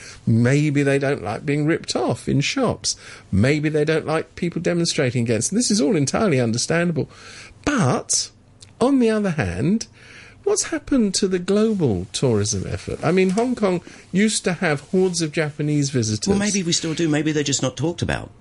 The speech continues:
Speaker 2: 'cause they don't count.
Speaker 1: They don't count. Oh, sorry.
Speaker 2: I mean, what about
Speaker 1: Go
Speaker 2: Joe,
Speaker 1: away.
Speaker 2: what about Joe Ozzie? What about perish the thought somebody from Wales?
Speaker 1: Well, I think
Speaker 2: If you're
Speaker 1: that's,
Speaker 2: gonna mean, if you're
Speaker 1: sorry,
Speaker 2: gonna talk,
Speaker 1: you're
Speaker 2: if
Speaker 1: going too far now.
Speaker 2: I know. If you're gonna
Speaker 1: I don't
Speaker 2: talk
Speaker 1: really think we
Speaker 2: tourists,
Speaker 1: want Welsh visitors.
Speaker 2: <laughs> if you're gonna talk tourists, mean it.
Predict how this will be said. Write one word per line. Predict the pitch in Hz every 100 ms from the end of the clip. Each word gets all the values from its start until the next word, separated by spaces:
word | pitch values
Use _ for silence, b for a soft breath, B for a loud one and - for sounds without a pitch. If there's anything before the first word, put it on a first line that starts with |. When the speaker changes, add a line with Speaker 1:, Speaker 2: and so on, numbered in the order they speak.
| -
Speaker 2:
'cause | 143
they | 143
don't | 160 180
count. | - 190 110 - -
Speaker 1:
They | - 131
don't | 131 123
count. | - 120 82
Oh, | 110 101
sorry. | - - 85 90
Speaker 2:
I |
mean, | 214 196
what | 208
about | 196
Speaker 1:
Go | 269
Speaker 2:
Joe, | 220 147
Speaker 1:
away. | 110
Speaker 2:
what | -
about | 196 185
Joe | 143 175 170 170
Ozzie? | 160 98 71 B -
What | 170
about | 160 147
perish | - 143 135
the | 135
thought | - 135
somebody | - 131 127
from | 127 127 120
Wales? | 143 156 78 - - B B B B -
Speaker 1:
Well, | - 71 -
I | 143
think | - 220
Speaker 2:
If | -
you're |
Speaker 1:
that's, | 226 220
Speaker 2:
gonna | 208
mean, |
if | 196
you're | 131
Speaker 1:
sorry, | -
Speaker 2:
gonna | 120
talk, | 107 160
Speaker 1:
you're | 160
Speaker 2:
if | 165
Speaker 1:
going | 202 185
too | - 165
far | - 170 107
now. | 87
Speaker 2:
I |
know. | 95 87
If | 85 175
you're |
gonna | 214
Speaker 1:
I | 165
don't | 240
Speaker 2:
talk | 277
Speaker 1:
really | 247 247
think | 226 196
we |
Speaker 2:
tourists, | 196 180 170
Speaker 1:
want | 147
Welsh | 139
visitors. | 127 101 104 - 113 - -
Speaker 2:
<laughs> |
if | -
you're | 208
gonna | 226 185
talk | 151 -
tourists, | - 135 73 60 - -
mean | 123 143 143 101
it. | 76 -